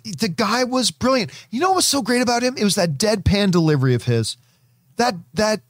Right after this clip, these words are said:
that whimsical, straight-laced, almost confused delivery. "Wow. I mean, why would you do something like that?" I mean, it was, it was his delivery. That, his delivery was his, like, it was his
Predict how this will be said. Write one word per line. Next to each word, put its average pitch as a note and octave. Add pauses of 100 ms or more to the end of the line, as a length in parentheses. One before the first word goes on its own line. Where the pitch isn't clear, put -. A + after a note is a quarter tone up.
(400)
that G3
whimsical, G3+ (500)
straight-laced, G#3
almost G#3+
confused G3
delivery. D3
"Wow. C#3+ (460)
I A2+
mean, A2+
why F#3
would F#3
you G3
do G#3
something G#3
like A#3
that?" A#3+
I F3+
mean, A#3 (200)
it C#4+
was, B3 (200)
it A#3+
was C4
his B3
delivery. A#3
That, F#3
his G3+
delivery A#3
was G3+
his, F#3 (1000)
like, F3+
it G#3
was F#3+
his -